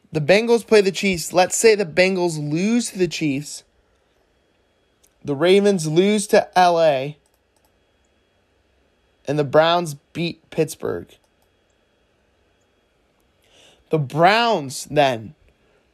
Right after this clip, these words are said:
their playoff chances would skyrocket to fifty-six percent chance to make the playoffs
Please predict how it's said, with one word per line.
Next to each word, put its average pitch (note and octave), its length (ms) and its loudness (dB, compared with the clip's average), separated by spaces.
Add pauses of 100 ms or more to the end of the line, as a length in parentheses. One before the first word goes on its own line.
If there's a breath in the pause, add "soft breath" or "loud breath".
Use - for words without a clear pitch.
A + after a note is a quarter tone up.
(140)
their D#3 140 2
playoff G3 400 2
chances F#3 480 -4
would F3 260 2
skyrocket - 1160 -2 (500 soft breath)
to E3+ 140 -6
fifty-six G#3+ 640 -4
percent G3+ 420 -2
chance F#3+ 300 -2
to F3+ 80 -10
make F3+ 160 -4
the - 60 -20
playoffs E3+ 460 0